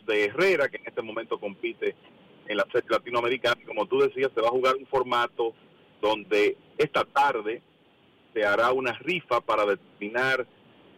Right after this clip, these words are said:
eh, los equipos que van a estar en cada grupo de tres.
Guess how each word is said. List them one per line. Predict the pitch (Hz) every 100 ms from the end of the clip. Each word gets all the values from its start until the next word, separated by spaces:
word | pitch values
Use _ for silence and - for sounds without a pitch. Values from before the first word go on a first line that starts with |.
| -
eh, | 98
los | 110 113 -
equipos | 104 135 135
que | -
van | 120 123
a |
estar | 117 123 123
en | 110
cada | - 127 131
grupo | 110 - 160 - 117
de | 104
tres. | - 156 160